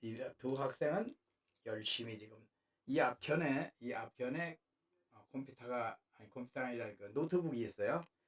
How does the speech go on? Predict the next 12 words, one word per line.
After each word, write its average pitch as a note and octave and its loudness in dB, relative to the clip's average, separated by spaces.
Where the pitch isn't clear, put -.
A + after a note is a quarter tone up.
패밀리 F3+ 8
피씨보다 F3+ 2
이제 D#3+ 0
노트북이 D#3 0
더, C3 4
그, A2+ -10
시험 C#3 -2
치고 C3 -6
그럴 A2 -8
땐 D#3 -6
좋은가 G#2 -2
봐요. C3+ 2